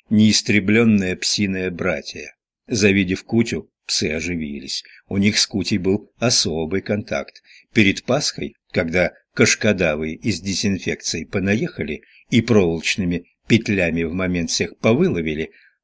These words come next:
он вымолил у них двоих самых любимых – Блоху и Дранова. Бутылку отдал, у Молчка выклинчил, и пятёрку, что за яму получил.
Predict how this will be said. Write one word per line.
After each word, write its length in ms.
он 260
вымолил 500
у 80
них 220
двоих 460
самых 420
любимых – 540
Блоху 720
и 120
Дранова. 720
Бутылку 720
отдал, 640
у 100
Молчка 540
выклинчил, 600
и 100
пятёрку, 580
что 240
за 160
яму 320
получил. 540